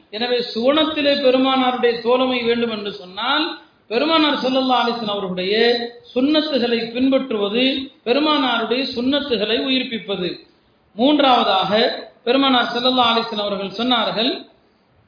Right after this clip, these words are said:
நாளை மறுமையிலே பெருமானாருடைய தோழமை கிடைக்க வேண்டும் என்று சொன்னால் பெருமானா-, எ-, எத்தீமான குழந்தைகள்,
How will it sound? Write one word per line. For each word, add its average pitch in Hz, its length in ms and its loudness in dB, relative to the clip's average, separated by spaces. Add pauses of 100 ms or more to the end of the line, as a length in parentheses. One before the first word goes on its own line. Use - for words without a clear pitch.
(440)
நாளை 254 280 2
மறுமையிலே 277 480 4
பெருமானாருடைய 269 800 2
தோழமை 262 460 2
கிடைக்க 247 340 2
வேண்டும் 226 240 0
என்று 202 180 -4
சொன்னால் 208 680 -4 (760)
பெருமானா-, 269 560 4 (460)
எ-, 226 380 2
எத்தீமான 269 720 2
குழந்தைகள், 220 680 -2